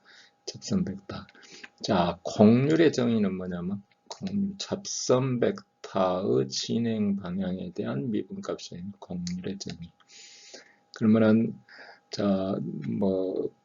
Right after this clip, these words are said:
그러면은 T, T를, T를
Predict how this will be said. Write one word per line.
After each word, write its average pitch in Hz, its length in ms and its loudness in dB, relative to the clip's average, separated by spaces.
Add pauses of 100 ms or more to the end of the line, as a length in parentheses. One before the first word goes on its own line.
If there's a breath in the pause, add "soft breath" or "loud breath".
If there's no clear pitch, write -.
(100)
그러면은 107 640 4 (240)
T, - 240 -2 (320)
T를, 135 560 4 (200)
T를 143 540 0